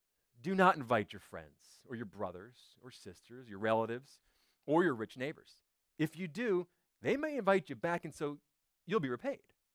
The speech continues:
Instead, invite the poor and the crippled and the lame and the blind. Then at the resurrection of the righteous, God will reward you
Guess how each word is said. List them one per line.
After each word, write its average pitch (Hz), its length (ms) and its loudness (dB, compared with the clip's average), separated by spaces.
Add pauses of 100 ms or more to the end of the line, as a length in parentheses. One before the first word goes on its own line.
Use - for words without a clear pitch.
(720)
Instead, 175 560 0 (800)
invite 151 300 2
the - 60 -20
poor - 360 -20 (680)
and 117 80 -12
the 120 40 -8
crippled - 420 -8 (180)
and 113 100 -8
the 120 40 -2
lame 127 460 0 (120)
and 107 100 -8
the 120 60 -2
blind. 113 640 -2 (520)
Then 147 320 4
at 120 100 -4
the 123 80 -8
resurrection 127 600 -2
of 120 60 -12
the 113 80 -12
righteous, 92 440 -8
God 85 500 -2
will 92 100 -18
reward 92 420 -12
you 69 100 -20